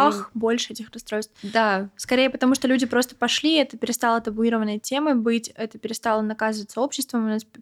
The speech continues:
Speaker 1: прошла, прошло, прошла эра карательной психотерапии, психиатрии.
Speaker 2: Это, ну,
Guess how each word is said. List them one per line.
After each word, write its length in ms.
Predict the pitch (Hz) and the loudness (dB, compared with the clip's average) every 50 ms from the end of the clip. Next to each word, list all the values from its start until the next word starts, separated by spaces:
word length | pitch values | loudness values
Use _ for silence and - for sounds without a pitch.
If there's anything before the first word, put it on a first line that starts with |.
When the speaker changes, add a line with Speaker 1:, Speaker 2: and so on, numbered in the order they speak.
| _ - | _ -6
Speaker 1:
прошла, 520 | 240 247 262 247 - 247 226 220 220 220 | -2 0 0 0 2 2 4 4 4 2
прошло, 560 | 220 - - 247 - - 262 240 247 240 - - | 0 -4 -4 -4 -4 -2 -2 -2 0 0 -2 -4
прошла 360 | - - 240 - 254 247 - - | -4 -6 -2 0 0 -2 0 0
эра 240 | 240 240 240 226 | 0 0 0 -2
карательной 480 | 233 - 226 220 226 226 - 220 208 208 | -2 0 0 0 0 0 -2 -6 -6 -6
психотерапии, 760 | - - - - _ - 220 220 - - 277 294 285 254 - _ | -8 -12 -16 -16 _ -12 -12 -12 -8 -2 -2 0 0 0 -4 _
психиатрии. 640 | - - - - 233 220 226 - 226 220 220 226 220 _ _ _ _ _ _ - - _ _ _ _ _ - | -12 -12 -6 -4 -4 -4 -4 -4 -2 -2 -2 -4 -6 _ _ _ _ _ _ -20 -20 _ _ _ _ _ 0
Speaker 2:
Это, 160 | 240 240 233 247 | 0 2 4 4
ну, 140 | 262 254 | 4 4